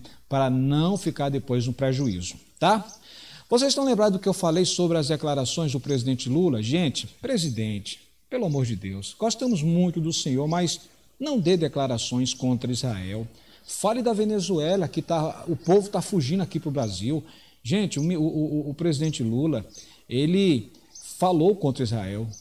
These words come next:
Ó, eu vou ser bem sincero com você, viu? Ninguém se levanta contra Israel,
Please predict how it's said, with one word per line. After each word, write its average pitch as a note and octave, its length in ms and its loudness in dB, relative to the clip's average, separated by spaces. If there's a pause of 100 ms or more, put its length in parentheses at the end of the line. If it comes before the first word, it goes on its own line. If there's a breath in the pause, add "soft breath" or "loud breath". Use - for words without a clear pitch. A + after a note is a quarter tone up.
(120)
Ó, A#2+ 340 0
eu C3+ 120 -4
vou F3 100 -2
ser G#3 220 -2
bem G#3+ 160 -2
sincero F3 380 -2
com C3 120 -4
você, A#2 380 0
viu? F3 180 -2 (440 loud breath)
Ninguém F#3+ 560 4
se - 160 0
levanta F#3 580 -2 (180)
contra E3 340 0
Israel, G#2+ 440 -4